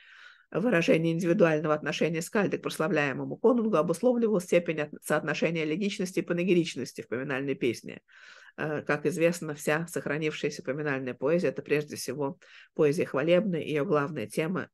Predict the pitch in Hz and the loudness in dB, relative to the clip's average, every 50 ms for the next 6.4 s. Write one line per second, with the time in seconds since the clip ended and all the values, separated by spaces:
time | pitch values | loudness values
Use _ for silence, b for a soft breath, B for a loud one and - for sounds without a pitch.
0 | - - 190 151 147 - 156 135 143 - 117 127 135 - - - - - - 147 | -10 -6 -4 -4 -2 -2 -2 -4 -4 -4 -4 -4 -4 -4 -8 -16 -14 -8 -4 -4
1 | 139 143 135 131 131 92 - - - - 160 - - - 104 - - - - 180 | -2 -2 -4 -4 -6 -8 -10 -10 -6 -4 -4 -4 -4 -4 -6 -6 -6 -2 0 2
2 | 170 175 - 156 156 - - B B B B B B 151 147 160 165 170 165 202 | 2 2 0 -6 -8 -8 -10 B B B B B B -2 0 2 0 0 0 -4
3 | 180 - - 151 143 - 143 139 - - - 151 147 143 151 151 131 147 - 143 | -8 -8 -6 -8 -6 -4 -4 -6 -4 -6 -6 -4 -2 -2 -2 -4 -4 -2 0 0
4 | 135 131 117 117 - 107 98 143 139 147 160 170 - - - - 160 - - - | 0 -2 -4 -6 -6 -6 -6 -4 -4 -6 -6 -6 -10 -14 -14 -16 -14 -10 -8 -4
5 | 131 139 143 143 151 151 131 - - - 135 110 104 104 - 104 87 - - 120 | -2 -2 -2 -2 -4 -8 -8 -8 -8 -6 -6 -6 -6 -8 -8 -12 -14 -12 -10 -10
6 | 113 85 - - - - - | -10 -10 -10 -14 -16 -16 -16